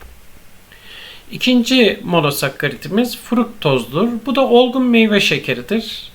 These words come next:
Glikoza göre daha çok şekerlidir. Biliyorsunuz olgun meyvenin şekeri daha tatlıdır yani. Yine bu da bitkisel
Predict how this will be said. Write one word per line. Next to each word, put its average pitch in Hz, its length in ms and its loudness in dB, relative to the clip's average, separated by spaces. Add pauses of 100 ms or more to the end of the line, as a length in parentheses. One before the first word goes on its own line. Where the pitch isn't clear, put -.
Glikoza 233 420 2
göre 220 300 2
daha 196 220 2
çok 139 200 -6
şekerlidir. 123 920 -4 (100)
Biliyorsunuz 185 380 0
olgun 170 260 2
meyvenin 156 380 0
şekeri 156 460 -4
daha 156 220 0
tatlıdır 123 500 -6
yani. 147 300 -12 (880)
Yine 202 260 2
bu 214 80 0
da 185 280 4 (300)
bitkisel 165 560 -2